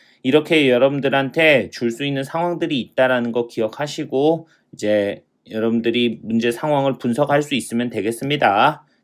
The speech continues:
되겠죠? 자, 그러면 선생님이 이제 아까 얘기했던 균일한 중력장, 그러니까 마-, 사실은 전기장으로 중력장을 구현한 건데 균일한 전기장 안에서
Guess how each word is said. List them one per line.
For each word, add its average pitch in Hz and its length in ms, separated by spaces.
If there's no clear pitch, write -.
되겠죠? 131 600
자, 135 440
그러면 160 720
선생님이 165 540
이제 135 340
아까 127 340
얘기했던 117 960
균일한 165 500
중력장, 135 920
그러니까 107 360
마-, 92 260
사실은 151 400
전기장으로 139 600
중력장을 135 580
구현한 131 420
건데 151 540
균일한 165 420
전기장 131 560
안에서 120 720